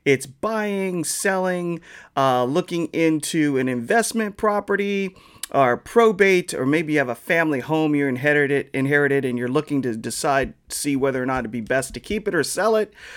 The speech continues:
uh, give Stephen Thayard, um, with Good Patriot Realty a phone call at four zero eight, four seven two, zero eight one seven. Again, four zero eight, four seven two, zero eight one seven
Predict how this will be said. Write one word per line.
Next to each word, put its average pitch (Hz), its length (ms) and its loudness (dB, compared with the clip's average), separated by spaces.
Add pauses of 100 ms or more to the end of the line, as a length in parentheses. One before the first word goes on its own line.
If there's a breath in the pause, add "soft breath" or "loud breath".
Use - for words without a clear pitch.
(220 loud breath)
uh, 143 220 8
give 180 280 4
Stephen 180 380 -4
Thayard, 175 580 2
um, 131 340 4
with 123 240 -2
Good 190 200 6
Patriot 175 420 0
Realty 151 460 0
a 117 80 -2
phone 254 380 -4
call 147 480 -2 (280 loud breath)
at 117 220 2
four 175 320 2
zero 156 460 2
eight, 208 260 2
four 139 300 2
seven 131 400 -2
two, 127 300 -2
zero 123 360 -2
eight 131 220 -2
one 135 200 0
seven. 208 440 -2
Again, 160 280 -2
four 240 320 2
zero 226 380 2
eight, 247 220 2 (320 loud breath)
four 247 420 4
seven 147 480 4
two, 214 440 2
zero 147 540 0
eight 190 280 2
one 175 360 0
seven 190 600 4